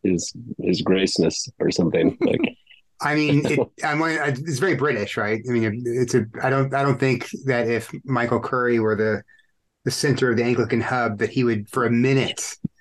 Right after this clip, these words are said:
Speaker 2: entertain the idea of giving up any power whatsoever. But I think it's a, it's a very kind of British mentality with, uh, to, to step away from a, a post when you're no longer able to represent,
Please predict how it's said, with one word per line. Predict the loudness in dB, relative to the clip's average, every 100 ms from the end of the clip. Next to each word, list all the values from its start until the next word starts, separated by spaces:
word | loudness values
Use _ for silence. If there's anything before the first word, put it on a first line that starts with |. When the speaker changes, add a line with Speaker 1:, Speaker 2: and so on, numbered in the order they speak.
| -20 -20 _ -20 _ _ _
Speaker 2:
entertain | -2 0 2 2
the | 2
idea | 2 2 2 2
of | 0
giving | 0 2 2
up | 0 2
any | 2 4 2 -2 _ _ _
power | -4 -2 0 0
whatsoever. | 0 0 0 0 -4 -6 -18 -20 -20 -8 -2
But | 0 0 -2 -12 -2
I | 0
think | 2 2 2
it's | 2
a, | 0 0
it's | 0 2
a |
very | 2 2
kind | 0
of | -2
British | 0 0 0
mentality | -2 -2 0 2 2
with, | 4 2 -2 -8
uh, | -4 -2 -2 -4 -6
to, | -2 0
to | 2 0 0
step | -6 -2 0 2
away | 2 2
from | 0 0 0 -2 -6 _ _ _ _
a, | -4
a |
post | -2 0 0 -2 0
when | 0
you're | 2
no | 0
longer | 0 0 0 -2 -6 -20 -20 -20 -20 _
able | 0 2 2
to | 2 0 2
represent, | 2 2 2 2 0 -4 -10